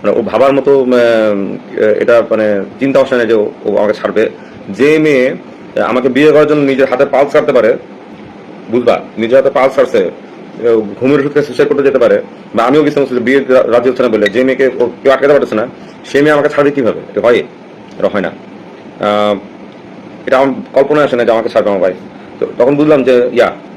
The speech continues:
ইভিল আইজ, আহ, এনিমিজ থাকে, ষড়যন্ত্র, কন-, কনস্পিরেসি, এগুলোর কারণে, আহ, আমাদেরই দেখা যায় নিকট বন্ধু, আমাদেরই খুব কাছের বন্ধু বা আত্মীয়, এরাই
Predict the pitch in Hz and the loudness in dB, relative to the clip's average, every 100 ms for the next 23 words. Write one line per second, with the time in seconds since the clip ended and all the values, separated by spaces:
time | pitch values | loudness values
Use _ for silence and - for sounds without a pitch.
0 | - 123 135 131 131 117 - - - - | -6 -2 2 4 2 -2 -14 -20 -20 -20
1 | - 107 107 101 95 - - - - 127 | -4 0 2 0 -4 -10 -16 -10 0 2
2 | 131 135 - - - - - 110 95 - | 2 0 -4 -14 -20 -10 -4 -2 -2 0
3 | 120 127 123 120 - 123 131 120 113 104 | 2 2 2 0 0 0 2 0 0 -6
4 | - - - - - 104 135 131 131 135 | -8 -16 -20 -16 -8 0 2 2 2 2
5 | 131 127 - - - - 110 110 - 127 | 0 -2 -8 -20 -18 -4 0 0 0 0
6 | 143 170 165 147 143 143 143 - - 113 | 2 2 2 2 2 2 0 -2 -8 -6
7 | 117 127 123 110 - - - - - 113 | -2 0 2 0 -4 -16 -20 -16 -4 0
8 | 135 139 127 131 135 120 120 110 113 107 | 0 0 -2 -2 0 0 0 2 2 0
9 | - 131 110 92 - - - 127 131 135 | -2 0 0 -2 -10 -20 -4 2 4 4